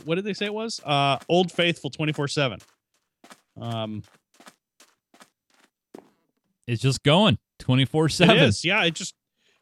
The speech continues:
Speaker 1: it just <laughs> it keeps
Speaker 2: Very, very
Speaker 1: going.
Speaker 2: nice.
Speaker 1: Uh, having recently seen Old Faithful, I will say it, uh, it has more steam. Old Faithful has more steam than this. It, it also doesn't go quite this
Speaker 2: I, I
Speaker 1: continuously.
Speaker 2: love the
Speaker 1: <laughs>
Speaker 2: detail of the,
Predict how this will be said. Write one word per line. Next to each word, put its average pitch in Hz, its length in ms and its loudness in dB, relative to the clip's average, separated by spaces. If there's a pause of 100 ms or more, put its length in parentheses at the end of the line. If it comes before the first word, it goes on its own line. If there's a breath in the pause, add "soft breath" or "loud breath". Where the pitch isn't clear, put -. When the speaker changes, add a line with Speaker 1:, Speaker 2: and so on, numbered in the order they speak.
(100)
Speaker 1:
it 151 120 -8
just - 260 -8
<laughs> - 420 -16
it 277 100 -4
keeps 98 100 -10
Speaker 2:
Very, 131 320 4
very - 20 2
Speaker 1:
going. 151 280 2
Speaker 2:
nice. 98 340 -4 (220 loud breath)
Speaker 1:
Uh, 165 240 0 (240)
having 247 320 -4
recently 240 520 -4
seen 247 340 -6
Old 214 240 -2
Faithful, 214 400 -4
I 151 80 -2
will 175 220 -2
say 175 440 -2
it, 147 260 -8
uh, 143 320 -4 (600)
it 147 100 -6
has 196 160 -6
more 196 160 -6
steam. 185 500 -8
Old 143 160 -10
Faithful 156 280 -12
has 135 120 -12
more 120 140 -16
steam 131 320 -16
than 113 180 -20
this. - 220 -20 (1040)
It, 117 180 -16
it 131 100 -10
also 139 280 -4
doesn't 127 340 -6
go 123 160 -6
quite 131 300 -6
this 131 140 -6
Speaker 2:
I, - 40 -16
I - 20 -20
Speaker 1:
continuously. 127 520 0
Speaker 2:
love 170 220 4
the 151 100 4
Speaker 1:
<laughs> - 0 -
Speaker 2:
detail 147 600 4
of 135 160 2
the, 131 60 0